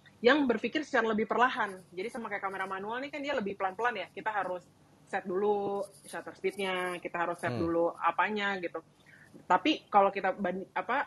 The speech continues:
Speaker 1: eh, analogikan itu sebagai cara berpikir, istilahnya kayak kita berpikir de-, dengan lebih lambat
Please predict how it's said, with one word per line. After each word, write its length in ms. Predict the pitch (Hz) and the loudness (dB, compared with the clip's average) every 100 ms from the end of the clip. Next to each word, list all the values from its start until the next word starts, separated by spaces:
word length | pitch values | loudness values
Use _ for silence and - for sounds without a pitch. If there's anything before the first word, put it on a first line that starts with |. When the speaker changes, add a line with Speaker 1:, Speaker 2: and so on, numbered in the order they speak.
| - - | -6 -4
Speaker 1:
eh, 200 | 180 - 185 | -2 2 0
analogikan 480 | 185 190 185 185 | 0 -2 -4 -6
itu 160 | 175 180 | -6 -8
sebagai 420 | 196 170 170 160 - - - | -4 0 2 0 -2 -12 -2
cara 220 | 170 170 | 0 0
berpikir, 560 | 160 160 - 185 277 - | -2 -4 -2 0 -2 -2
istilahnya 440 | 190 208 185 208 277 | -4 0 0 0 4
kayak 440 | 190 165 160 - | 4 6 4 2
kita 200 | - 247 | -4 -2
berpikir 400 | 254 202 196 262 254 | 0 -2 -4 -4 -4
de-, 120 | 208 | -4
dengan 320 | 196 190 185 | -4 -2 -2
lebih 160 | 180 190 | 0 2
lambat 500 | 170 156 151 165 | 2 -2 -2 -2